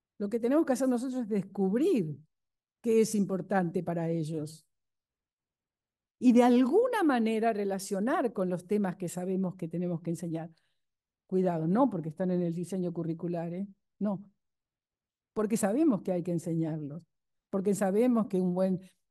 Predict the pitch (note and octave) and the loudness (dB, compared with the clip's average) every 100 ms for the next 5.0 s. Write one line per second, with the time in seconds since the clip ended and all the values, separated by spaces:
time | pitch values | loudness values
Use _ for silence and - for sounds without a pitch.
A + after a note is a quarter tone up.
0 | - G3+ F#3+ G3 G3+ F#3+ F#3+ F3 F3+ G#3+ | -8 -4 -2 0 2 2 2 0 2 0
1 | A3 A#3 G3 F#3 F3 F#3 F#3+ - F3+ F#3+ | 0 -2 0 0 0 2 0 2 2 2
2 | G3+ G#3 G#3 G#3 E3+ F3 G3+ F#3+ F#3+ G3+ | 2 2 2 0 0 0 2 2 2 0
3 | G3 F3+ F3 G3 F#3+ F3+ F3+ F3 F3 D#3+ | -2 -2 0 2 2 0 -2 -2 -2 -4
4 | E3+ E3 E3 E3+ E3+ E3 D#3+ D#3 D#3+ | -6 -10 -8 -8 -8 -6 -8 -6 -10